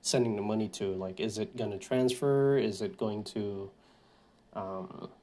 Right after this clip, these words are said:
you know what I mean? Just, just be kinda cautious at the same time. And so in that way, you can compartmentalize and say, "Look, this is what I'm going to be able to do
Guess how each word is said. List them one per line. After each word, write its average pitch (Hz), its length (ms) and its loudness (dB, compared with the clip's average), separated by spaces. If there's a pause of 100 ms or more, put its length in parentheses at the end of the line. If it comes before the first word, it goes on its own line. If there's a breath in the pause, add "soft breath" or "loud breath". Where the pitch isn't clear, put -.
(720)
you 131 60 6
know - 20 8
what - 20 8
I 131 60 10
mean? 131 180 8
Just, 127 200 0 (220)
just - 200 2
be 135 80 4
kinda 113 240 2
cautious 107 500 2
at 104 100 -10
the - 80 -12
same 101 300 -4
time. 98 440 -6 (220)
And 98 240 -6
so 101 460 -2
in 113 140 -2
that 117 180 6
way, 120 160 2
you 113 80 2
can 113 160 -2
compartmentalize 113 960 2
and 107 100 -4
say, 101 280 -4
"Look, 202 260 -6 (800 soft breath)
this 113 240 0
is 120 220 2
what 113 120 6
I'm 104 520 0
going 104 260 0
to 101 100 -10
be 104 100 0
able 98 200 0
to 92 140 -8
do 127 460 6